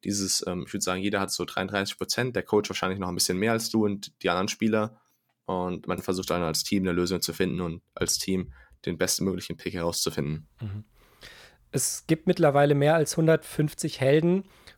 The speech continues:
Speaker 2: und jeder, der dich so ein bisschen verfolgt, weiß natürlich, dass dein Signature-Champ die Orianna ist seit Jahren.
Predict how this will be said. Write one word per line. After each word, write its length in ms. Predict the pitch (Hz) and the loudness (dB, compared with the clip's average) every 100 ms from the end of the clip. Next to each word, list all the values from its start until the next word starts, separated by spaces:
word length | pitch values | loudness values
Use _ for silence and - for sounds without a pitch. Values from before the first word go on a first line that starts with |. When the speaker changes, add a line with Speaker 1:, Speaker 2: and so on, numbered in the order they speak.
| _ | _
Speaker 2:
und 420 | 156 147 151 - - | 2 4 2 -2 -8
jeder, 240 | 143 160 156 | 2 4 6
der 100 | 151 | 4
dich 160 | 151 | 4
so 80 | - | 2
ein 80 | 135 | 2
bisschen 240 | 143 160 | 0 0
verfolgt, 500 | 147 139 - 139 143 | 0 0 6 6 6
weiß 240 | 127 143 160 | 4 4 4
natürlich, 520 | 147 - 143 139 - | 0 2 2 2 4
dass 220 | 131 - | 2 4
dein 220 | 123 127 | 4 4
Signature-Champ 1080 | 135 165 151 131 - 127 - 127 127 - - | 2 0 0 -2 0 2 4 4 4 -4 -8
die 500 | 127 127 123 123 - _ _ - | -2 0 2 0 -2 _ _ -2
Orianna 480 | 131 120 120 143 110 | 2 6 6 6 4
ist 200 | 117 - | 0 -2
seit 220 | 117 110 | -2 0
Jahren. 380 | 113 117 135 | 2 2 2